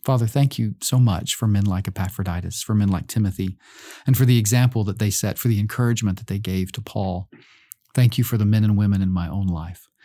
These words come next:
who have encouraged me and who have challenged me. And I, I pray that, that, that you would bless them today, that you would remind them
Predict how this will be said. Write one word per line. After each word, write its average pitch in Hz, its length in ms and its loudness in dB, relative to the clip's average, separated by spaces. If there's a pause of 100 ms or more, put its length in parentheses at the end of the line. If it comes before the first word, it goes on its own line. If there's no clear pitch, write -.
(300)
who 131 100 4
have 107 140 2
encouraged 104 600 -2
me 92 420 0
and 107 140 0
who 101 100 2
have 95 140 -2
challenged 90 560 -4
me. 87 200 -4
And 92 100 -4
I, 95 140 -2 (380)
I 135 80 4
pray 123 300 2
that, 101 300 -2
that, 101 300 0 (300)
that 107 140 -2
you 117 160 4
would 101 180 0
bless 98 320 0
them 92 200 -2
today, 90 540 -6
that 101 120 -4
you 117 180 2
would 104 140 0
remind 101 500 2
them 95 240 0